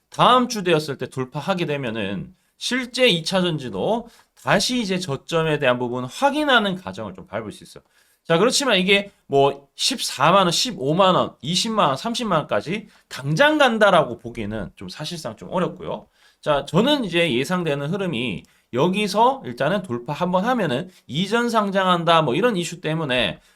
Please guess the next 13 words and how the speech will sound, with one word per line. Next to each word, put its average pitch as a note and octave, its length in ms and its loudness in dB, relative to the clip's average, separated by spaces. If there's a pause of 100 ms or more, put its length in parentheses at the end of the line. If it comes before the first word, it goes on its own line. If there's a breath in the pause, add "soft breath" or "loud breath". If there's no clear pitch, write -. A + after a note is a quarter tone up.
(140 soft breath)
저는 A#3 220 2
일단은 F3+ 340 0
십만 B3+ 540 2
이제 D#3+ 420 -4
오천 F3+ 480 -4
원, G#3+ 260 2 (200)
이천, B2+ 360 -6
어, A#2 220 2
십만 A3 380 0
오천 D#3 320 0
원, F3 80 0
십일만 G3+ 500 -2
원, F#3 160 -2